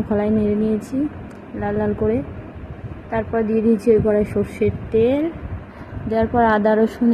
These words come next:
একটু থেঁতো করে দিয়ে দিয়েছি তেলের মধ্যে, দিয়ে একটু নাড়াচাড়া করে নেব একটু লাল হওয়া মদ-, পর্যন্ত। আর এদিকে আমি শুকনো লঙ্কাগুলো একটু লবণ দিয়ে গুঁড়ো করে নেব,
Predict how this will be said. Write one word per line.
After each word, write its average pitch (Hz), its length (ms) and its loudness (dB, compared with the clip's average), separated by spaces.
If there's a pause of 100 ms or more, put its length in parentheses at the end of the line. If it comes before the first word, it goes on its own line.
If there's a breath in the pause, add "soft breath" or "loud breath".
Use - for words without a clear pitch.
একটু - 260 -6
থেঁতো 226 320 -2
করে 226 200 4
দিয়ে 214 180 4
দিয়েছি 220 360 2 (880)
তেলের 226 360 2
মধ্যে, 220 300 2 (440)
দিয়ে 247 200 6
একটু 240 140 0 (100)
নাড়াচাড়া 214 500 2
করে 214 220 4
নেব 214 140 0 (540)
একটু 208 140 -6 (100)
লাল 208 220 2
হওয়া 208 200 2
মদ-, 202 240 -2 (540)
পর্যন্ত। 214 460 0 (920 loud breath)
আর 226 140 6
এদিকে 214 280 2
আমি 240 140 8 (260)
শুকনো 226 340 6
লঙ্কাগুলো 220 540 2
একটু - 240 -6
লবণ 214 240 4 (100)
দিয়ে 220 140 8 (100)
গুঁড়ো 202 260 2
করে 202 220 4
নেব, 202 140 2